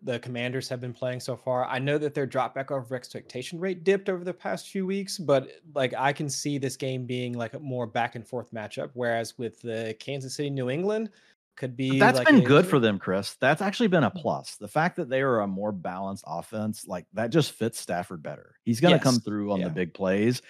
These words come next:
Speaker 2: You
Speaker 1: Mm-hmm.
Speaker 2: just don't want him back there having to drop back fifty times a game running for his life, in my opinion. Like, and they use a
Speaker 1: Yeah.
Speaker 2: lot of play action off the run games. I, I think this is one of those where less is more in this kinda
Speaker 1: Mm-hmm.
Speaker 2: offense with the way they run the scheme, in my opinion. I, I think,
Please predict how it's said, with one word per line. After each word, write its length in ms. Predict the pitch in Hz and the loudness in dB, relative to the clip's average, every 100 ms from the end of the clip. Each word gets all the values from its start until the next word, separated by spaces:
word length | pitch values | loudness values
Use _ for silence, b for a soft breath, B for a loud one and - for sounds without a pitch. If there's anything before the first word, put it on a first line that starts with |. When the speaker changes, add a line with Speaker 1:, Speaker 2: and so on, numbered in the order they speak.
| B B _ | B B _
Speaker 2:
You 100 | 139 | -2
Speaker 1:
Mm-hmm. 80 | 127 | 4
Speaker 2:
just 200 | 156 - | 4 6
don't 200 | 220 127 | 6 6
want 200 | 110 123 | 6 8
him 80 | 113 | 6
back 180 | 104 98 | 4 2
there 120 | 101 | 0
having 160 | 101 | 0
to 40 | 95 | 0
drop 240 | 98 95 | -2 -2
back 220 | 104 95 | -2 -4
fifty 260 | - 101 101 | -6 -12 -12
times 320 | - 98 92 | -8 -6 -6
a 60 | 87 | -8
game 300 | 92 92 90 | -10 -8 -8
running 200 | 90 90 | -8 -8
for 140 | 98 | -6
his 140 | 92 80 | -8 -6
life, 340 | 80 87 87 | -2 -2 -2
in 80 | 101 | -4
my 220 | 98 98 | -4 -4
opinion. 380 | 98 107 107 117 | -4 -2 -2 0
Like, 180 | 82 - | -2 -4
and 100 | 95 | 0
they 60 | |
use 160 | 107 98 | 2 2
a 40 | 82 | 0
Speaker 1:
Yeah. 40 | |
Speaker 2:
lot 140 | 78 | -2
of 80 | 71 | -4
play 160 | - 76 | -8 0
action 500 | 92 120 - 123 120 | 4 4 4 4 6
off 220 | 117 107 | 4 2
the 80 | 110 | 0
run 240 | 107 104 | 0 2
games. 300 | 104 101 95 | 0 -2 -4
I, 200 | - 123 - | -4 -4 0
I 100 | 147 | 2
think 240 | 202 139 | 2 2
this 140 | 131 | 2
is 80 | 135 | 2
one 160 | 120 113 | 4 4
of 40 | |
those 240 | 107 104 95 | 4 2 2
where 300 | 104 95 90 b b - | 2 2 0 b b -8
less 400 | 90 101 101 - | -2 4 4 4
is 180 | 107 82 | 0 -2
more 540 | 85 87 104 139 139 _ | -4 0 2 2 -2 _
in 180 | 117 107 | 0 2
this 200 | 98 107 | 4 2
kinda 220 | 135 107 95 | 4 2 2
Speaker 1:
Mm-hmm. 120 | 92 | 0
Speaker 2:
offense 320 | 90 95 95 | -2 -6 -10
with 160 | 92 82 | -10 -6
the 80 | |
way 160 | 85 85 | -2 -2
they 140 | 80 | -2
run 240 | 80 82 78 | -4 -4 -6
the 80 | 78 | -10
scheme, 320 | - 87 78 | -10 -8 -8
in 80 | 80 | -6
my 160 | 87 | -4
opinion. 320 | 82 82 78 - | -6 -8 -10 -4
I, 220 | 143 180 | 2 4
I 20 | |
think, 280 | 196 277 | 6 4